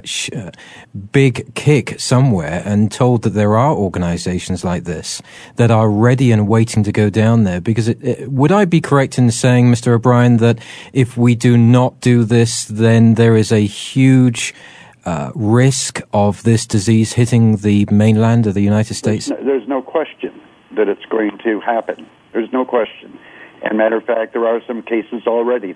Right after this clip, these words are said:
Speaker 2: that are happening. Um, it, it's not widely reported yet, but it is already happening. And it can't help but happen. And not only that, many of the initial rescue workers are coming down with malaria.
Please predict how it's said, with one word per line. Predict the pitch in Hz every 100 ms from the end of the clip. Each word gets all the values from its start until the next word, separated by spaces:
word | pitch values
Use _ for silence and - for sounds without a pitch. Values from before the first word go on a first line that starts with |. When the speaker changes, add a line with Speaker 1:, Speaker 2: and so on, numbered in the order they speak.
| 107
Speaker 2:
that | 98
are | 98
happening. | 110 117 107 - 85 _ _ - - _ _
Um, | 98 95 95 92 95 -
it, | 101 98
it's | 95 92 -
not | 110 -
widely | 110 113 117 117
reported | 110 107 117 123 110
yet, | 117 117 -
but | 113 101 107
it | 120
is | 127 139 107
already | 104 95 87
happening. | 87 98 - 107 - - - - - _
And | - 107 110
it | 113 107 -
can't | 127 120
help | - 175 -
but | 104
happen. | 98 95 107 113
And |
not | 120 165
only | 160 139 127
that, | 131 120 110
many | 143 147
of | 123
the | 120 117 - - - -
initial | 123 139 - 147
rescue | 131 165 - 156
workers | 107 101 90 104 - -
are | 120
coming | - 135 139 120
down | 113 123
with | 127 123
malaria. | 131 147 190 151 -